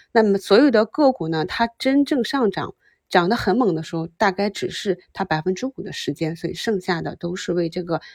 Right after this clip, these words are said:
百分之五的时间来做准备啊。那么当主升浪来的时候，你手里是不是有足够多的筹码来帮你去实现这样一个财富的收入？如果呢，你是本着一个长线持股去介入一只个股，那么拿一周、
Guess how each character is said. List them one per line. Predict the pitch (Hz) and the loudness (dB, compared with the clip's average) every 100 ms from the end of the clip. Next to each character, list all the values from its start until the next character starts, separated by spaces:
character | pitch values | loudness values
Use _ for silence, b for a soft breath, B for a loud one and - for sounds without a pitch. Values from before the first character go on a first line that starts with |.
| B | B
百 | 156 | -2
分 | 175 196 | 0 0
之 | 226 | 0
五 | 151 | -4
的 | - | -4
时 | - | -2
间 | 190 | -2
来 | 185 | -2
做 | 196 302 | -2 -4
准 | - 151 151 | -4 -8 0
备 | 233 185 | 2 2
啊。 | 160 B B B | -4 B B B
那 | 294 | 4
么 | 262 | 4
当 | 262 254 | 4 2
主 | 175 | 0
升 | 190 | 0
浪 | 233 214 | 0 0
来 | 170 147 | 0 2
的 | 220 | 0
时 | 262 175 | 0 -2
候， | 165 | -2
你 | 160 | -4
手 | - 175 | -2 0
里 | 160 | 0
是 | - | -2
不 | 185 | -8
是 | - | -4
有 | 160 | -4
足 | 156 143 | -2 -6
够 | 190 175 | -4 -2
多 | 214 | -2
的 | 226 | -2
筹 | 185 - | -4 -4
码 | 196 180 | -4 -4
来 | - - | -6 -4
帮 | 208 233 226 | 0 2 2
你 | 143 | -2
去 | - 190 B B B | -2 -2 B B B
实 | - 175 | -6 -2
现 | 302 262 | 0 0
这 | - | 0
样 | 170 160 | -2 -2
一 | 160 | -4
个 | 170 165 | -4 -6
财 | - 147 | -6 -6
富 | 160 226 | -4 -2
的 | 175 | -2
收 | 160 196 220 | -2 0 0
入？ | 294 247 _ | 0 -2 _
如 | 262 | 0
果 | 254 | 2
呢， | 226 214 | 2 2
你 | 208 180 | 0 -2
是 | - 208 | -4 -12
本 | - 156 | -8 -8
着 | 156 196 | -8 -10
一 | 202 | -6
个 | 185 | -6
长 | - - 160 165 | -6 -12 -16 -16
线 | - 269 220 175 - | -8 -2 -2 -4 -6
持 | - - 208 | -6 -2 -2
股 | 202 | -2
去 | - 196 | -6 -10
介 | - 262 247 | -2 4 6
入 | 202 170 | 6 0
一 | 175 | -2
只 | - 196 | -6 -8
个 | - 277 | 2 2
股， | 254 147 - b b - | 2 -2 -4 b b -2
那 | 185 | 0
么 | 165 | 0
拿 | 156 156 165 _ _ | -2 -2 -4 _ _
一 | - | -4
周、 | 175 170 170 180 | 0 2 2 0